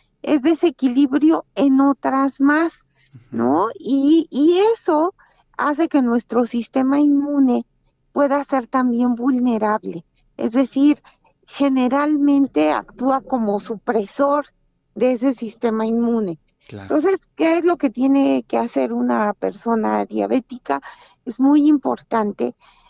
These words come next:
Speaker 1: en primer lugar, que cuide su dieta, que eso es fundamental. Pero, en segundo lugar, también es que tiene que hacer ejercicio. Durante el ejercicio,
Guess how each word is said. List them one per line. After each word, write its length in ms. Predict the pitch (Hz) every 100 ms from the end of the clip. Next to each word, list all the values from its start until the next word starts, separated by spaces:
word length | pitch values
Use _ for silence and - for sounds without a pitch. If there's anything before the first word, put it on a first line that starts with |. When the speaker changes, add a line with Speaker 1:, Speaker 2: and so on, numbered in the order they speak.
| _
Speaker 1:
en 180 | - 233
primer 360 | 240 247 302
lugar, 460 | 330 311 247 294 311
que 160 | - 214
cuide 340 | 208 196 247
su 160 | - 190
dieta, 460 | 190 233 277 220
que 120 | - 208
eso 160 | 254
es 120 | 247
fundamental. 800 | - 220 196 190 185 190 240 208 - _ - _ _ _ _
Pero, 580 | 277 269 285 277 320 330
en 200 | - 240
segundo 460 | 233 233 294 311 349
lugar, 400 | 330 285 254 247
también 640 | - 254 233 226 233 214 - _ _ -
es 160 | 254 -
que 140 | 311
tiene 400 | - 277 262 269
que 400 | - 240 247 262
hacer 360 | - 196 - 233
ejercicio. 880 | 247 254 240 226 285 285 - 208 185 _ _ _ _ -
Durante 760 | 247 277 269 294 294 285 269
el 140 | 247 240
ejercicio, 1000 | 226 254 226 - 294 - 254 277 277